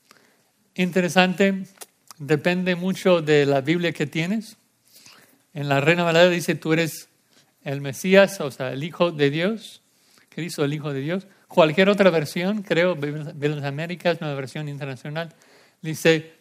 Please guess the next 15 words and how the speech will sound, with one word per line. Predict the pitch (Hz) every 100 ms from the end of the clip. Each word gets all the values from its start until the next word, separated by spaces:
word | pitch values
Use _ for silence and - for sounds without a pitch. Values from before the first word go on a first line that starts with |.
| _
"Tú | 202 202
eres | 190 196 196 -
el | 180 156
Santo | - - 196 202 196 - 147 156
de | 180 139 139
Dios". | 151 127 101 _ - _ _ _ _ _ _ _
Ahora, | 151 135 117 - - _
lo | 156
que | 143 147
tenemos | 180 214
aquí | 208 202 208
en | 202
la | 165
Reina | 170 190
Valera, | 190 156 170